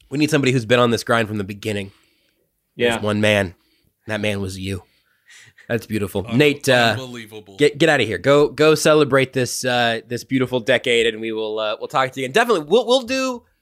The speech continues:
Speaker 1: uh, I don't, you know what? I, I'm not gonna tell you what we're gonna do the next show 'cause we don't really know. We'll do another show very soon, though, so we'll, uh,
Speaker 3: Yeah,
Speaker 1: we'll
Speaker 3: at
Speaker 1: get
Speaker 3: some
Speaker 1: back.
Speaker 3: point. We, we'll figure it out.
Speaker 1: We're gonna have a pretty regular schedule again once the, the games actually start, so I think from that point we should be pretty locked in. But we'll get there when we get there. Enjoy the, uh, the anniversary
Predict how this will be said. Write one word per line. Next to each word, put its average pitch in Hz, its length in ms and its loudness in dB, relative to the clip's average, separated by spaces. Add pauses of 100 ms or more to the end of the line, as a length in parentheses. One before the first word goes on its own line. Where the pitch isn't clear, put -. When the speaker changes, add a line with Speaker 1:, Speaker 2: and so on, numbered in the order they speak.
(220)
Speaker 1:
uh, 139 440 -2
I 202 100 0
don't, 185 100 -2
you 185 60 0
know 190 60 4
what? 185 180 2
I, 135 180 -4
I'm 139 60 2
not 135 80 0
gonna 127 120 -2
tell 113 120 -12
you - 20 -8
what 107 60 -8
we're 104 60 -10
gonna 113 120 -8
do - 20 -14
the 127 60 -6
next 143 180 0
show 214 140 2
'cause 202 140 -10
we 196 80 -2
don't 185 100 0
really 147 160 -4
know. 110 160 -16
We'll 180 120 -6
do 214 80 2
another 185 180 2
show 165 160 -2
very 131 200 -2
soon, 107 200 -16
though, 104 120 -20
so 110 140 -20
we'll, 110 220 -12
uh, - 40 -16
Speaker 3:
Yeah, 359 280 4
Speaker 1:
we'll 285 60 -8
Speaker 3:
at - 60 -20
Speaker 1:
get 277 80 -8
Speaker 3:
some 247 200 0
Speaker 1:
back. 196 80 -10
Speaker 3:
point. 170 200 -4
We, 285 160 -8
we'll 359 160 -2
figure 175 300 -4
it 135 100 -6
out. 123 240 -12 (240)
Speaker 1:
We're 220 100 4
gonna 277 120 4
have 269 100 2
a 202 40 -12
pretty 220 180 0
regular 202 280 0
schedule 156 360 -2
again 143 240 -4
once 139 180 -4
the, 127 260 -16
the 135 80 -8
games 160 320 0
actually 180 360 -2
start, 196 340 -4
so 175 60 -10
I - 20 -8
think 160 140 -10
from 143 100 -14
that 135 180 -6
point 110 200 -14
we 110 80 -20
should 104 180 -20
be 110 80 -18
pretty 107 240 -16
locked 101 280 -16
in. 87 140 -12
But - 100 -16
we'll 214 100 4
get 247 140 2
there 269 120 4
when 262 100 -2
we 247 60 0
get 220 200 2
there. 202 180 6
Enjoy 185 340 2
the, 175 220 2
uh, 170 140 2
the 160 140 -6
anniversary 143 600 -4